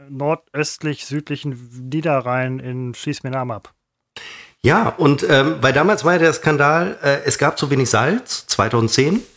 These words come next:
Speaker 2: Und, äh, dann hat man danach natürlich aufgerüstet, nur dann hat man's zehn Jahre nicht mehr gebraucht. Also es ist,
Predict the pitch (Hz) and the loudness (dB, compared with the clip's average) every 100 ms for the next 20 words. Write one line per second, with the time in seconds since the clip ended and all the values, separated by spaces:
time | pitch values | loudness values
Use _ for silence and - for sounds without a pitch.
0 | _ - _ _ _ _ _ _ _ - | _ -20 _ _ _ _ _ _ _ 2
1 | 135 151 147 151 135 120 135 131 127 147 | 4 4 2 2 2 4 2 2 2 2
2 | 120 110 117 127 123 120 - 151 - 101 | 2 2 2 0 -2 -2 0 -2 0 0
3 | 104 - 135 - _ _ - 117 113 113 | 2 4 2 -2 _ _ 0 2 4 2
4 | 117 120 113 - 120 123 113 113 113 107 | 2 2 2 2 4 4 2 2 2 0
5 | 104 107 92 - - 131 131 135 107 - | 0 0 0 -2 2 2 4 2 4 2
6 | - | 2